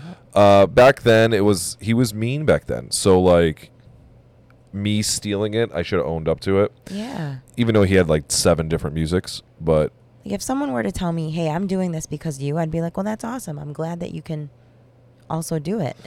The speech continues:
Speaker 2: Instead, people here get upset if you do
Speaker 1: Yeah.
Speaker 2: that.
Speaker 1: Nowadays, it would be cool. But
Speaker 2: Yeah.
Speaker 1: back then, wrestling rules were, like, really,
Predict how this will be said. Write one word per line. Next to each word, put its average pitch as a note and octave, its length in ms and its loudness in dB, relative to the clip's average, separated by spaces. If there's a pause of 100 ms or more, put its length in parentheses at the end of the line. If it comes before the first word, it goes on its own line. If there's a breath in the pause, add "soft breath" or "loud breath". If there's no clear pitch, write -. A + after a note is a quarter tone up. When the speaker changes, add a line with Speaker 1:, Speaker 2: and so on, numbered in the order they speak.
Speaker 2:
Instead, D3 480 -10
people D#3 240 -6
here D3 220 -6
get C3+ 200 -8
upset - 440 -10 (160)
if - 120 -12
you C3 60 -2
do D3+ 80 8
Speaker 1:
Yeah. A#2 200 8
Speaker 2:
that. F2 220 -4 (520 loud breath)
Speaker 1:
Nowadays, D#3 1200 4 (340)
it A#2+ 80 6
would A2 100 4
be G2 100 2
cool. A2 400 2 (320)
But G2 120 2
Speaker 2:
Yeah. - 40 2 (140)
Speaker 1:
back - 100 -12
then, F#2+ 180 4
wrestling F2 380 2
rules F2 460 2
were, D#2 180 0
like, C2+ 240 -4
really, C#2+ 1080 -6